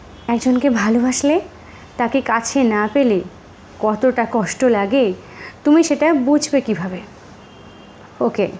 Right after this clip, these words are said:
আমি মানছি, আমি হয়তো বুঝবো না, কিন্তু তোমার জীবনটা, তোমার জীবনটা তো একটাই।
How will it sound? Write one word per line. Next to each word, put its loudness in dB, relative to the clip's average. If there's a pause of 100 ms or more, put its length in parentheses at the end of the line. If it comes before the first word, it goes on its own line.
(440)
আমি 2
মানছি, 0 (720)
আমি 0
হয়তো 0
বুঝবো -10
না, -14 (2000)
কিন্তু 4 (160)
তোমার 6
জীবনটা, 4 (760)
তোমার 4
জীবনটা 2
তো 2
একটাই। 0